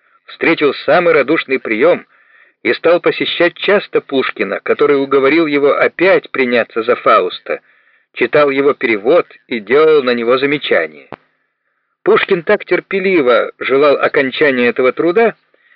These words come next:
что объявил Губеру, что не иначе будет принимать его, как если он каждый раз будет приносить с собой хоть несколько стихов Фауста.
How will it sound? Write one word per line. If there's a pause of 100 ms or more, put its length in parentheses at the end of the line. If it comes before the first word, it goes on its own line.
что
объявил
Губеру, (600)
что
не
иначе (160)
будет
принимать
его, (280)
как
если
он
каждый
раз
будет
приносить
с
собой (300)
хоть
несколько
стихов
Фауста.